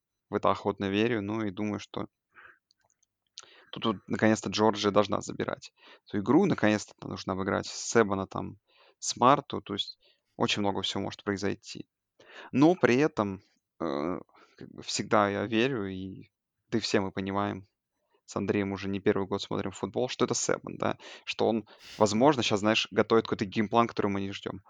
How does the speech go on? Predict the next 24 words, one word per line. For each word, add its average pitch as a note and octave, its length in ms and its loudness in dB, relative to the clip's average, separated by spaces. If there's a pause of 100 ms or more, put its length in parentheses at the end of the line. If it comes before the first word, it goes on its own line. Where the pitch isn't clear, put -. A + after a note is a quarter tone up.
Может B2 200 6
быть, A#2 100 2
знаешь, B2+ 200 4
он A2 200 -2 (100)
опять A2 340 4
будет G#2+ 220 -2
играть G2+ 260 4
заточенный G#2 440 -2
под F#2+ 180 0
вынос, - 280 -8
понимаешь? F#2+ 460 -8
Может, - 180 -4
там, - 120 -8 (680)
э, A#1 140 -4 (520)
будем G#2+ 380 -2
не G2+ 120 0
ждать, G2+ 220 4
а G#2 160 10
он A2 100 4
повторит G#2+ 380 0
там F#2+ 200 -2
игру G2 360 -6
против - 280 -12
Цинциннати. - 640 -8